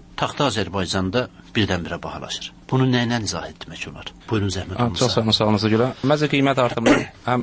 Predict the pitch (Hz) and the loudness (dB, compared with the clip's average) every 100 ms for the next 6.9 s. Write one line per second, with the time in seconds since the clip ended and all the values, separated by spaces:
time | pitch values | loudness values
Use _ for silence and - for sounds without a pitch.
0 | 113 113 107 - 107 95 90 87 87 104 | 2 2 2 0 0 0 0 -2 -2 -2
1 | 95 95 87 95 - 87 87 85 85 110 | -2 -2 -2 -4 -4 -4 -4 -8 -4 2
2 | 110 127 120 120 110 110 110 107 - 113 | 2 2 2 2 2 0 0 0 2 0
3 | 117 - - - 113 113 110 107 107 104 | 0 -8 -20 -2 0 2 2 4 2 2
4 | 101 101 - - - - 95 95 92 92 | 0 -2 -2 -8 -6 -4 -2 0 -2 -2
5 | 110 110 123 135 - 117 107 110 110 104 | 0 2 2 0 0 0 0 2 2 4
6 | 104 101 107 117 110 104 95 95 104 | 0 0 0 2 4 2 0 0 0